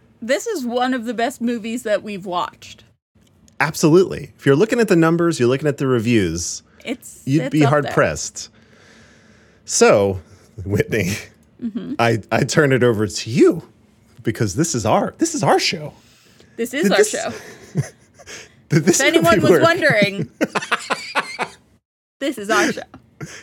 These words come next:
Speaker 2: Yeah. What are
Speaker 1: Yeah.
Speaker 2: you doing here if you're not, wor-, you're not here for us?
Speaker 1: Yeah.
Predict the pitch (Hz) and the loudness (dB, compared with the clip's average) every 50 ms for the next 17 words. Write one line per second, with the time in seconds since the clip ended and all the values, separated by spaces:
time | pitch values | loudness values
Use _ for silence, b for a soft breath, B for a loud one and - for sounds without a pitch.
0 | B B 185 269 285 180 - - _ _ _ _ b b b b b b b - | B B 2 2 2 2 -2 -6 _ _ _ _ b b b b b b b 0
1 | 202 240 247 - 247 269 302 277 160 147 135 120 117 107 - 135 147 165 180 180 | 0 2 2 2 2 2 2 2 4 4 4 2 2 -2 -4 -2 0 0 2 2
2 | 175 180 185 160 151 147 165 170 185 190 185 170 180 190 - - 233 208 127 - | 2 2 0 0 -2 -4 -2 0 0 0 0 0 0 0 0 0 -2 -2 -4 -6
3 | - b b b b b b b b b b b b b b b - - - | -12 b b b b b b b b b b b b b b b -18 -16 -16